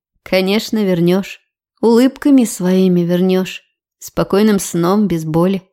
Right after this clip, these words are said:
Походами в бассейн и прогулками вдоль набережной. Даже уютными ночами, которые мы проведем вместе, может быть, вернешь. Но это не точно. Просто как потенциальная возможность.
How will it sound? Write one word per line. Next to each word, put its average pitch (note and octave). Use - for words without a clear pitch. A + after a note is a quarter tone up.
Походами A3+
в F3
бассейн G3
и F3
прогулками F3+
вдоль E3+
набережной. F3
Даже G3+
уютными A#3+
ночами, A#3
которые E3+
мы A3
проведем F#3+
вместе, F#3+
может G3+
быть, G#3+
вернешь. F#3+
Но F#3
это F3
не F#3
точно. G#3
Просто A#3
как -
потенциальная F#3
возможность. F3